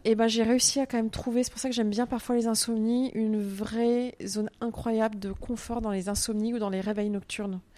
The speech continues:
Plutôt que de subir le fait que j'allaite mes enfants, qui vont me réveiller, que mon mari va pas pouvoir, enfin en même temps qui était quand même, euh,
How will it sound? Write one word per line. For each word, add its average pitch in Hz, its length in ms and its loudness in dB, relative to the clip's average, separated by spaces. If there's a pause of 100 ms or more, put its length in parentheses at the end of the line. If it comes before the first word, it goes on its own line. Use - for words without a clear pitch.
(140)
Plutôt 247 240 -4
que 254 120 -4
de 214 120 0
subir 240 540 -2
le 220 100 2
fait 233 260 0
que 226 180 -2
j'allaite 214 300 -2
mes 214 140 -2
enfants, 220 380 -6
qui - 140 -10
vont 202 120 -6
me 202 80 -4
réveiller, 214 500 -2
que - 160 -10
mon 196 240 -4
mari 196 300 -4
va 208 120 -4
pas 202 120 -6
pouvoir, 214 280 -4
enfin 220 120 -4
en 208 40 0
même 202 80 0
temps 214 160 -6
qui - 140 -6
était 202 160 -2
quand 190 100 -4
même, 190 160 -2
euh, 185 100 -2